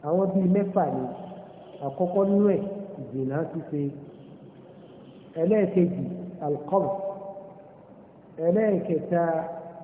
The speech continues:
ẹni ọba mutí. Ẹlẹ́ẹ̀kẹrin, ẹni ọba jalè. Ẹlẹ́ẹ̀karùn-ún,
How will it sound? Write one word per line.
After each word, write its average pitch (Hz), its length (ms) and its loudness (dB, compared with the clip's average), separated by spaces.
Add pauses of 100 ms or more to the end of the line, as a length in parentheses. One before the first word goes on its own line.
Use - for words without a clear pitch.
(140)
ẹni 147 220 -2
ọba 156 260 2
mutí. 151 420 -4 (1200)
Ẹlẹ́ẹ̀kẹrin, 175 920 2 (340)
ẹni 147 180 -4
ọba 160 280 0
jalè. 139 380 -2 (1500)
Ẹlẹ́ẹ̀karùn-ún, 180 1120 2